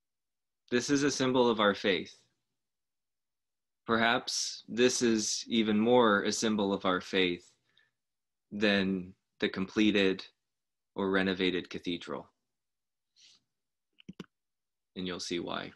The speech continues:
in a little bit as well, I hope. And our faith, and for this man, his service as a soldier were not separable. Um, Der Varazdot is an amazing,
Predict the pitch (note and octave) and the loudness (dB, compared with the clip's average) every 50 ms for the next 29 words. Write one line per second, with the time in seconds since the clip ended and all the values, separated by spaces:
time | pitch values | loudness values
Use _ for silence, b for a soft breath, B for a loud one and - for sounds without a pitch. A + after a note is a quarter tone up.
0 | _ _ - - G#2 G2+ G2+ F#2+ F#2+ F#2 - F2+ F2+ F2+ G2+ G2 - - A2 G2+ | _ _ -16 -12 -10 -8 -8 -6 -6 -8 -8 -8 -10 -10 -10 -10 -8 -6 -6 -6
1 | F#2 F2+ - _ - G2+ G2+ F#2+ F#2+ F#2+ F#2+ - _ b b b b b b b | -6 -6 -10 _ -16 -14 -14 -12 -12 -12 -14 -14 _ b b b b b b b
2 | b b b b b b b b b b b _ _ _ _ _ _ _ _ _ | b b b b b b b b b b b _ _ _ _ _ _ _ _ _
3 | _ _ _ _ _ _ _ _ - G2+ G#2+ A2 A2+ A2+ A2 A2 - C3 B2 C3 | _ _ _ _ _ _ _ _ -4 -2 0 2 4 2 2 4 4 6 6 6
4 | C#3+ C#3 C3+ - - - A2 G2+ G2 F#2+ F#2 F#2+ F#2 F2+ F2+ F#2 F#2+ b b b | 6 4 2 -2 -8 -6 -2 0 0 0 0 -2 -4 -8 -8 -10 -14 b b b
5 | b b b b b _ _ _ _ _ - - A2 G#2 A2 A2+ G#2 - - A2 | b b b b b _ _ _ _ _ -10 -6 -4 0 0 0 0 0 0 0
6 | A2+ A2+ A2+ A#2 A2+ A2 A2 G#2 G#2 G#2 G2+ G#2 G2+ G2+ G2 - - - - - | 2 2 2 2 2 0 0 -2 -2 -2 -2 -2 -2 -4 -4 -2 -2 -2 -2 -4
7 | - - _ _ _ _ _ _ _ _ _ _ _ _ _ _ - - - - | -6 -10 _ _ _ _ _ _ _ _ _ _ _ _ _ _ -8 -4 -2 0
8 | A2 G#2+ G2+ G#2 G#2 F#2+ - - F#2 G2 G2 G2 G2+ F#2+ - G#2 G2+ G2+ G2 F#2+ | 2 2 2 0 0 -2 -2 -2 -2 -2 -4 -2 -2 -2 -2 0 -2 -2 -2 -2
9 | G2 F#2+ F#2+ F#2 F#2 F#2 F#2 F#2+ F2+ F2+ F2+ F#2 - - _ _ _ - - - | 0 0 0 0 -2 -4 -4 -4 -4 -4 -4 -6 -6 -10 _ _ _ -8 -4 0
10 | A2+ A2+ - - G2 F2+ F2+ F2 - - D#2 D2+ - - _ _ _ _ _ _ | 0 0 0 0 -2 -2 -2 -2 -4 -4 -4 -4 -6 -10 _ _ _ _ _ _
11 | _ _ _ _ _ _ _ _ _ _ _ _ _ _ _ _ _ _ _ _ | _ _ _ _ _ _ _ _ _ _ _ _ _ _ _ _ _ _ _ _
12 | _ _ _ _ _ _ _ _ _ _ _ _ _ _ _ - - - - - | _ _ _ _ _ _ _ _ _ _ _ _ _ _ _ -20 -16 -14 -12 -12
13 | - - - - - - G#2 G2 G2 G2 G#2 G2 G2+ G2+ G2 G2 F#2+ - - G#2 | -10 -10 -12 -10 -6 0 2 2 2 4 4 2 4 4 2 2 0 0 2 2
14 | G2 G2 G2 G2 - - - - G2+ G2 F#2 F#2 F2 - - - - - F#2+ F#2+ | 4 4 2 2 -2 -6 -6 -4 -2 0 0 0 -2 -4 -6 -8 -6 -4 -2 -2
15 | F#2 G2 F#2+ G2 G2+ G2 F#2+ G#2 F#2+ F#2 F2+ F2+ F2+ F2 | 0 0 2 2 2 0 2 0 0 0 0 -2 -4 -6